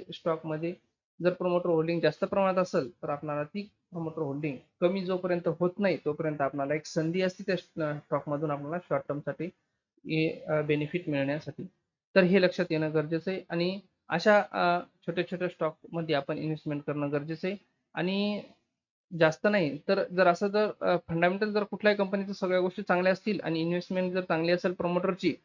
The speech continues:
तर आपण शॉर्ट टर्मसाठी थोडं आपण तिथून इन्व्हेस्टमेंट करून आपण थोडा बेनिफिट आपण घेऊ शकतो आणि लाँग टर्मसाठी तर चालण्यासाठी अतिउत्तम स्टॉक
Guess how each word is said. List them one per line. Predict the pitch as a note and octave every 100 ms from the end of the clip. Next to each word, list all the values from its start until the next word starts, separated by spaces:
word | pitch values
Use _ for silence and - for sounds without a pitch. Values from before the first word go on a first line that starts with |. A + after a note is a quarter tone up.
| _ _ -
तर |
आपण | F3 G#3 F#3
शॉर्ट | F3 B3+
टर्मसाठी | G3+ G3 F#3+
थोडं | G#3 G#3+ G3+ - -
आपण | F3 - G3
तिथून | G3 E3+ F3 G3+ -
इन्व्हेस्टमेंट | F3 E3+ E3+ F#3
करून | F#3 F3+ F#3
आपण | D3 F#3+ F#3+ G3 _ _ _ _
थोडा | F3+
बेनिफिट | F3 E3 F3+ G3+ F#3+
आपण | D#3 F#3
घेऊ | F3 E3+
शकतो | E3+ F3 - C3 -
आणि | D3+
लाँग | D3 D#3
टर्मसाठी | F3+ F3 E3 E3+
तर | F3+
चालण्यासाठी | E3 - D#3+ D#3 D#3+ -
अतिउत्तम | - D#3 D#3 D3+ E3+
स्टॉक | E3+ - D3